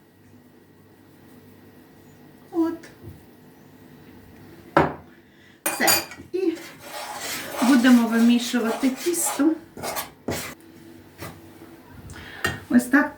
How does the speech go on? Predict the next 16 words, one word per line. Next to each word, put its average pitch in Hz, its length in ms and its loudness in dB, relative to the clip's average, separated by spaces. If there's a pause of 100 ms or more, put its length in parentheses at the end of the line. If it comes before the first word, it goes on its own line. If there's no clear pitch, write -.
трішки 277 480 2
вимішали, 220 640 0
дівчатка, 240 800 -2
і 294 160 4
додаємо 247 600 2
ще 240 200 -4
наше 226 360 0
вершкове 220 680 -2
масло. 302 640 4 (1700)
І 330 120 6
все. - 320 0 (1300)
І 320 100 2
ось 311 280 4
на 254 140 2
цьому 415 420 0
ми 320 260 6